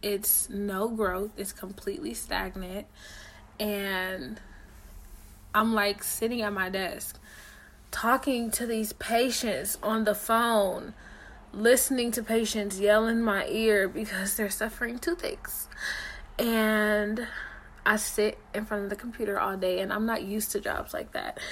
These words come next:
I'm used to, like, moving every day. Like, I used to work in the, in the emergency room. So, and I, you know, at a, a level, a,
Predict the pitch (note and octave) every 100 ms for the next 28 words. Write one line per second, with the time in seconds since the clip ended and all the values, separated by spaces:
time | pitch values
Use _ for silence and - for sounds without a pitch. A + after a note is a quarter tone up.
0 | - - - G#3+ A3 A3+ A3 G#3+ - G#3+
1 | E3 C3 G3+ - - - - F#3+ E3+ -
2 | - - - - - - - G3 G#3 A3
3 | G3+ G3 G3 F#3+ G3+ F#3 F3+ F3 A3 A3+
4 | A3 G#3 G3 F#3 G#2+ - G#3+ G3+ F3 F3
5 | G3 G3+ G3+ D#3 D2+ C2+ F#3+ - - -
6 | G3+ A#3+ - - A3+ - F3+ - G3+ -
7 | A#3 G3+ C#3 B2+ A#2 - G3+ G#3 G#3 G3+
8 | G3+ G3 F3+ - - G#3